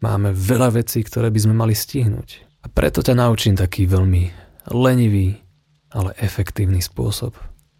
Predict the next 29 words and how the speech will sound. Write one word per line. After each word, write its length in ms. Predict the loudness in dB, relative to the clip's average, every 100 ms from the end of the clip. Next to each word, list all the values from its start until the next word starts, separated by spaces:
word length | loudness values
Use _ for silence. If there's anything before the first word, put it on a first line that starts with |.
| _
ako 160 | -6 -4
sa 160 | -4 -4
uvoľniť. 480 | -6 -6 -8 -12 -20 -20 _ _ _ _ _ -20 -20 -20 -20 -20 -6
Ako 160 | 0 2
prvé 320 | 2 4 2
si 160 | 2 2
môžeš 480 | 2 2 2 0
nájsť 360 | 0 2 2 2
nejakú 400 | 0 -2 -6 -10 -10 _ _ -2
pohodlnú 560 | 2 2 4 4 2
polohu. 400 | 0 -8 -8 -10 -14 _ _ _ _ _ _ _ _ _ _ -4
Je 80 | 2
jedno, 240 | 2 2
či 160 | 0 -4
sedíš, 560 | -4 0 2 2 2 2
alebo 320 | 0 -2 -2
ležíš. 560 | 0 0 0 -4 -12 -20 -20 -20 -20 _
Podstatné 640 | -2 0 0 0 2 4 4
je, 40 |
aby 180 | 2 2
si 160 | 0 -4 -8
sa 160 | -10 -8
cítil, 480 | -4 -4 -2 -2 0
alebo 320 | -2 -6 -6
cítila 560 | -6 -6 -4 -4 -6 -10 _ -10
ako 240 | -6 -2
tak 160 | -2 -4 -4
komfortne. 640 | -4 -4 -8 -10 -12 -18 _ _ _ _ _ _ _ _ _ _ _ _ _ _ _ _ _
Keď 160 | -4